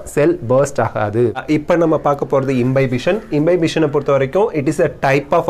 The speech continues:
osmosis. இம்பைபிஷனும் type of osmosis தான், அதாவது absorbs water தான். Through a semi-permeable membrane எல்லாமே நடக்க போகுது. Types of osmosis, but it requires an absorbent. ஒரு மெட்டீரியல்,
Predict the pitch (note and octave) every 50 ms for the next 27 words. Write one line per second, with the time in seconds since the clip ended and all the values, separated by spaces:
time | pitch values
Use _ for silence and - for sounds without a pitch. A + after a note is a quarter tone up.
0 | C#3 C3 C3+ D3 C3 B2 B2+ C3+ - - D#3+ D3 D3 D#3+ F3+ F#3+ F3+ D#3+ D3+ -
1 | D#3 D#3 F#3 F#3+ D#3+ C#3 C3 C3 - D#3 D3 - C3+ A#2+ A#2+ - C#3 C3 A#2+ -
2 | A#2+ - - - C3 - C3+ A#2+ A#2+ A#2 A#2 A#2+ F3+ A#3 - - C3 B2+ B2 A#2
3 | D3 D3 D3+ D#3 - - - A#2+ A#2 A#2 A#2+ - C#3 B2 A2+ G#2+ G#2+ A#2 - -
4 | - - - - - - - - D#3 D3+ C#3+ C#3+ C#3+ C#3 D3+ C3+ C3 C3 C3 D3
5 | C3 B2+ B2+ B2+ B2 B2 B2 B2 B2 A#2 B2+ B2+ B2 B2 B2 C3+ D3 D3+ C3 A#2
6 | A#2+ A#2+ - A#2+ - A#2 A2 A2 E3 G#3 G#3 - - - - - - C#3 C3+ D3+
7 | D3 D3 - F3+ F3+ - - - C3+ B2+ B2 - C#3 B2+ A#2+ A#2+ - F#3+ G3+ -
8 | - - - - - - - - - A2+ C3 C3+ A2 A2+ C#3+ - - - - D3+
9 | C#3+ C#3+ - - D3 C#3+ C#3 C#3 - F#3 F#3+ G3 G3+ G3+ G3+ - - - - C#3
10 | D#3 F3+ - - - - C3 B2 B2 A#2+ A2 A2+ D3 C#3 C3 B2+ A#2+ A2 G#2+ B2+
11 | C3+ C3 C#3 C3+ C3+ - - - - - - - - C#3 C3+ C3 C3 B2 B2 B2+
12 | C3+ C#3+ D3 C#3+ - G3 G3+ G3 F#3 E3+ C#3 B2+